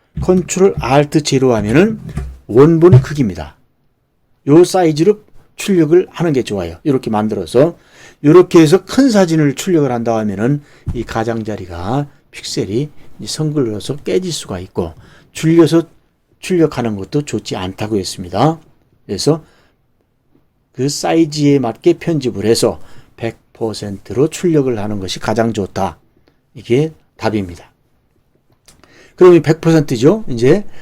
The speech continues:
다른 용지를 한번 만들어 볼게요. 용지를 지금 내가 출력할 용지가 있는데, 용지가 에이포를 가지고 있다든가 사육 사이즈를 가지고 있다든가 오칠 사이즈를 가지고 있다든가 할 때,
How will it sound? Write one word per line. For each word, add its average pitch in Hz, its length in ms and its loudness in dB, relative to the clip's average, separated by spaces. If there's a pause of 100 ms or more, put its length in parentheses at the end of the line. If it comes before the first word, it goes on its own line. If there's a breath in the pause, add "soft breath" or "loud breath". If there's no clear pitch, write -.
(140 soft breath)
다른 156 440 2 (120)
용지를 165 440 4
한번 113 300 -4
만들어 104 320 -4
볼게요. 98 500 -2 (400 soft breath)
용지를 165 540 2
지금 175 240 2 (280 soft breath)
내가 135 260 4
출력할 165 880 0 (200)
용지가 143 640 0 (160)
있는데, 131 540 2 (280 soft breath)
용지가 143 440 2
에이포를 156 500 4
가지고 127 300 0
있다든가 110 640 -2 (320 soft breath)
사육 180 560 -2
사이즈를 123 480 0
가지고 107 320 -8
있다든가 92 640 -10
오칠 151 440 -2
사이즈를 139 580 -2
가지고 113 320 -4
있다든가 101 400 -6
할 98 100 -6
때, 98 320 0